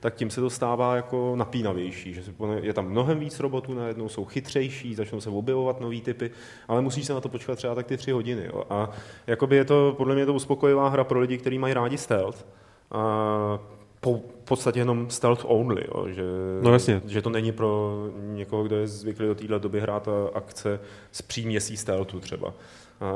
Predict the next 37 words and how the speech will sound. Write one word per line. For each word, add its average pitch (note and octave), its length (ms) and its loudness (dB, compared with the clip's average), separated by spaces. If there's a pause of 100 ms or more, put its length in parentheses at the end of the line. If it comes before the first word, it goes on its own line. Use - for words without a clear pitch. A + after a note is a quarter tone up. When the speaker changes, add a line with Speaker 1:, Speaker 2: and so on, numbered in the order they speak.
Speaker 1:
a F#2+ 560 2
potom A2 220 0
jakoby C3 420 2
je A#2+ 80 4
to C3 140 2
hra, A2 220 2
která, A#2+ 500 -2 (920)
a A2+ 80 0
já A2+ 80 4
si - 120 0
myslím, C3 180 0
že C3+ 60 0
má, C3 120 4
vyjadřuje A#2+ 480 4
hrozně C3 720 0 (840)
názorně, B2 800 2 (280)
co - 180 0
si - 160 0
o A#2 100 4
hrách A#2+ 300 4
myslí A#2 440 -6
Jim B2 120 0
Rossignol, G2 420 -2
ten G#2+ 120 -2
autor. F#2+ 440 -4 (380)
Že A2+ 120 -4
to A#2 80 2
je - 20 6
jako A2+ 140 2
hrozně A#2 220 0
autorský A2+ 480 0
dílo. G#2 280 -2 (300)
Eh, - 40 -8 (500)
není A2 240 -2
to, A2 520 2 (380)
není G#2+ 160 -2
to, G#2 120 -6